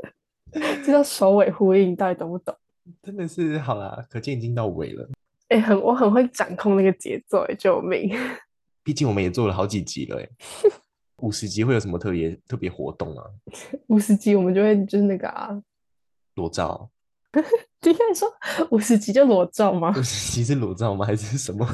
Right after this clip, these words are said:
Speaker 1: <laughs> 五十集就裸照会不会有点太少了？是，至少要做个五千集再裸照吧。
Speaker 2: 欸，我愿意耶！如果能做到五千集，真是很感人。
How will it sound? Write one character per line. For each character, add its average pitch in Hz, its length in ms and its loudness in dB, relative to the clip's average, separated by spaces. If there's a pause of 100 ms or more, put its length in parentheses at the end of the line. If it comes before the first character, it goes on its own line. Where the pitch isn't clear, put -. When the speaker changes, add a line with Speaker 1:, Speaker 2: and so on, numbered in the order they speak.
(360)
Speaker 1:
<laughs> - 500 -8
五 233 100 4
十 220 180 8
集 220 180 4
就 277 240 4
裸 185 240 2
照 208 260 -2
会 233 120 2
不 208 60 -2
会 190 120 -2
有 196 80 -2
点 - 100 -8
太 - 220 -10
少 - 360 -10
了？ 220 60 -2
是， - 320 -4 (300)
至 311 140 2
少 208 160 0
要 208 100 0
做 233 160 0
个 196 100 0
五 190 180 2
千 226 300 0
集 196 160 -4
再 202 120 0
裸 196 240 -4
照 - 340 -2
吧。 - 300 -6 (420)
Speaker 2:
欸， 135 80 -4
我 107 180 0
愿 113 220 -2
意 110 140 -4
耶！ 85 200 -4
如 120 120 -6
果 127 100 -4
能 107 140 -6
做 113 100 -6
到 113 80 -4
五 95 100 -8
千 98 220 -12
集， 85 160 -12
真 95 100 -8
是 101 80 -8
很 87 120 -10
感 76 180 -8
人。 50 180 -14